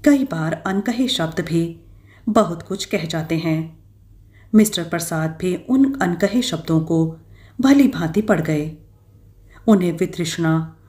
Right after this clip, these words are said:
और खींच हो आई। अपने आप को वो पहली बार इतना निरुपाय अनुभव कर रहे थे।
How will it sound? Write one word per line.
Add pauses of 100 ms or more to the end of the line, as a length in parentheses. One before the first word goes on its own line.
(160)
और
खींच
हो
आई। (880)
अपने
आप
को (300)
वो
पहली
बार
इतना
निरुपाय
अनुभव
कर
रहे
थे।